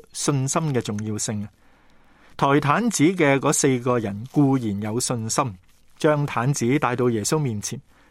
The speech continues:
但係癱子自己亦都係對耶穌有信心嘅。咁就讓我哋諗到傳福音嘅人憑住信心傳福音，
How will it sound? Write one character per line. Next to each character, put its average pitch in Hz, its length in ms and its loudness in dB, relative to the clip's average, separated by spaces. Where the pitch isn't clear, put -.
但 170 160 2
係 165 120 6
癱 185 320 2
子 165 200 0
自 - 220 -4
己 120 560 0
亦 156 180 4
都 247 340 2
係 127 220 2
對 139 160 2
耶 107 140 0
穌 151 180 2
有 107 140 -4
信 101 200 -6
心 120 160 -6
嘅。 110 140 -12
咁 160 140 4
就 170 120 4
讓 131 240 4
我 127 100 2
哋 123 160 4
諗 117 200 -2
到 120 260 -2
傳 135 360 2
福 - 220 0
音 208 120 0
嘅 139 100 0
人 110 220 -4
憑 123 340 0
住 139 260 2
信 143 300 0
心 185 340 0
傳 101 260 -4
福 - 200 -12
音， 120 220 -2